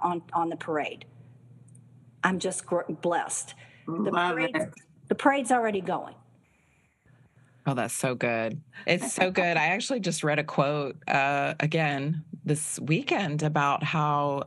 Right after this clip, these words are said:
Speaker 3: um, we can't know ourselves unless we know God,
Speaker 1: Right.
Speaker 3: and, and vice versa.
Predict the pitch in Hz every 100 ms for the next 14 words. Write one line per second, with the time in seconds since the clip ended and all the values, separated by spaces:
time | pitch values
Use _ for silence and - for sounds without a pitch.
0 | - 139 135 127 131 147 151 151 - -
1 | - - - - - _ _ - 156 156
2 | - 180 - 156 151 143 151 143 123 127
3 | 151 135 127 127 - 127 123 117 120 110
4 | 110 139 139 - - - - - - 143
5 | 135 131 127 123 - - 127 - _ _
6 | - 147 143 131 160 156 156 - 165 156
7 | - -